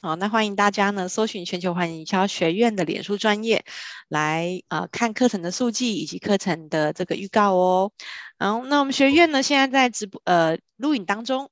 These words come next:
啊，那同时也在脸书上面直播前十分钟，就是造福一下我们的非会员朋友。好，那也欢迎大家在聆听的过程中有任何的疑问，都在聊天室里面提问。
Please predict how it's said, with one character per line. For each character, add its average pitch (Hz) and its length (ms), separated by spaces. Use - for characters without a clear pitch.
啊， 165 240
那 190 160
同 196 200
时 - 160
也 185 100
在 208 100
脸 196 180
书 202 140
上 240 120
面 233 140
直 196 160
播 220 220
前 185 260
十 180 160
分 190 180
钟， 196 320
就 175 160
是 165 120
造 180 260
福 - 260
一 180 40
下 190 280
我 160 80
们 160 180
的 170 160
非 220 160
会 226 160
员 160 140
朋 170 180
友。 165 160
好， 165 120
那 196 100
也 202 160
欢 240 240
迎 233 80
大 254 160
家 220 220
在 233 180
聆 185 160
听 226 140
的 226 80
过 226 160
程 185 160
中 190 200
有 175 140
任 196 180
何 185 120
的 160 100
疑 156 100
问， 190 300
都 175 140
在 190 180
聊 160 160
天 202 180
室 247 200
里 165 120
面 175 200
提 - 180
问。 180 220